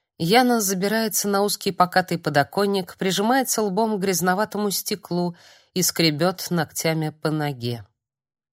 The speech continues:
Самый крупный из псов, кажется, Мухтар —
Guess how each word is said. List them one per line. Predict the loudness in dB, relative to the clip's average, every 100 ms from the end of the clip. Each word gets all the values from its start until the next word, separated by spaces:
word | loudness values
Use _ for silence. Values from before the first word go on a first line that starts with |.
| _ _ _ _ _ _
Самый | 2 6 6 4
крупный | 2 -2 0 0
из | 0 -2
псов, | -2 -2 0 0 -2 -4
кажется, | -4 -2 -4 -2 0
Мухтар — | 0 -2 -2 0 0